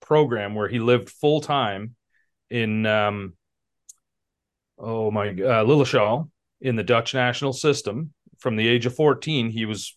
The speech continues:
fully ingrained as a recurve archer, even though he was a compound. And he, he lived and trained like a recurve archer. And he said, "But the, the bottom line is to have the confidence to show up anywhere and shoot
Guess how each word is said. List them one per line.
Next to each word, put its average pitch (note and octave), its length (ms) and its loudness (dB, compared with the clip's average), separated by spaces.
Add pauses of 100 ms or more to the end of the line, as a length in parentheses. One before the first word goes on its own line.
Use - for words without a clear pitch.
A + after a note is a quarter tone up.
fully C3+ 260 4
ingrained C3 440 4
as G#2 120 0
a G#2+ 60 0
recurve C3 440 0
archer, A#2+ 320 0
even A2+ 180 -4
though A2+ 80 -4
he A2+ 60 -4
was G2+ 120 -6
a F2+ 60 -10
compound. B2+ 680 -2 (640)
And A#2+ 160 0
he, G#2 260 -4
he G#2+ 200 -2
lived C#3 340 4
and C#3+ 140 2
trained C3 420 0
like G#2+ 160 -4
a G#2+ 40 -2
recurve A2+ 400 -2
archer. G#2+ 420 0 (960)
And G2+ 380 -6
he A2+ 160 -2
said, G#2+ 640 2
"But A#2+ 200 2
the, A2 300 2
the E2+ 140 -4 (120)
bottom D3+ 360 4
line C#3 240 0
is C3+ 400 -4 (760)
to C3 100 -2
have D3 260 2
the F3 80 4
confidence D3 580 0
to A2 60 -12
show B2 200 2
up A#2 100 0
anywhere B2 280 2
and A2 120 -6
shoot B2+ 460 -4